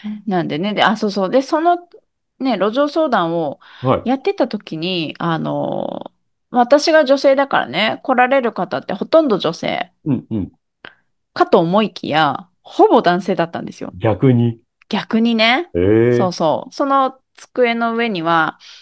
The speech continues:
Speaker 1: あの、男女関係、性とかセックスのお悩み聞きますみたいに書いてたんで、まあ、
Speaker 2: はい。
Speaker 1: そんなこと書いてたら男性が来るよってね、言われたら、まあ、そこまでかもしれないですけど。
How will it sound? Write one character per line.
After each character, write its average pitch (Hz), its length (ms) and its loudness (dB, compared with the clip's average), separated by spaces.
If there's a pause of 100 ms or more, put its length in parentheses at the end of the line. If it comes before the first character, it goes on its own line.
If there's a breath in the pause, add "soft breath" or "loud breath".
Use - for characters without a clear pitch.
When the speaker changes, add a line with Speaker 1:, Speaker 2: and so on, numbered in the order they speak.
(140 loud breath)
Speaker 1:
あ - 100 -6
の、 - 380 -8
男 196 220 0
女 185 100 0
関 185 300 -2
係、 - 400 -2 (120)
性 - 280 -4
と - 100 -16
か - 120 -6
セ 190 100 -6
ッ 175 60 -8
ク - 80 -18
ス - 80 -10
の 165 80 -4
お 165 40 -4
悩 165 140 -2
み - 320 -8
聞 - 140 -20
き - 80 -8
ま 180 240 4
す - 100 -10
み 156 140 -8
た 110 100 0
い 113 60 -2
に 127 160 -10
書 247 140 2
い 220 120 0
て 156 140 -2
た 156 160 -4
ん - 120 -10
で、 180 360 2
ま 185 120 0
あ、 - 20 2
Speaker 2:
は 170 40 2
い。 - 20 -8
Speaker 1:
そ 180 160 -4
ん 208 60 -2
な 285 120 2
こ 392 100 2
と 392 160 2
書 226 100 4
い 262 100 2
て 240 120 0
た 175 100 2
ら 156 100 0
男 165 200 -4
性 202 160 -6
が 190 100 -10
来 247 140 -2
る 226 100 2
よ 151 140 2
っ - 80 -6
て 151 100 -12
ね、 190 240 -4 (1040 loud breath)
言 175 120 -2
わ 185 120 0
れ 180 120 0
た 254 160 4
ら、 240 100 4
ま 196 160 4
あ、 190 40 2
そ 196 120 -8
こ - 120 -2
ま 185 140 0
で 151 80 -4
か 160 120 -10
も 160 100 -12
し - 120 -8
れ 170 120 -2
な 170 160 0
い - 60 -6
で - 100 -10
す - 80 -20
け - 120 -10
ど。 143 340 -4